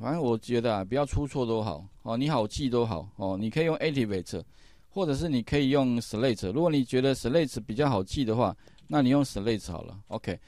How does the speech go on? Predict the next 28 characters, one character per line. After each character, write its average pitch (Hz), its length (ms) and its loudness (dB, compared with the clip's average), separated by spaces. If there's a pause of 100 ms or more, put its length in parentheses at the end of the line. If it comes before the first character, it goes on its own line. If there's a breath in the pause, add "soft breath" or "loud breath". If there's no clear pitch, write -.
(400 soft breath)
那 185 100 -2
这 220 140 0
个 190 100 0
会 185 140 4
有 131 100 6
什 120 100 -2
么 110 80 -2
差 120 280 0
别 92 180 -4
呢？ 87 220 -8 (240)
刚 185 140 -4
刚 202 180 -2
是 185 280 0 (100)
停 135 160 4
在 160 140 0
这 143 120 0
里 104 140 -2
嘛， 87 160 -6
哈， 98 240 -4
啊， 123 100 -4
我 127 80 2
现 123 160 -2
在 131 60 0
再 127 180 -2
执 95 200 -12
行 95 120 -10
一 90 80 -6
下， 95 160 -6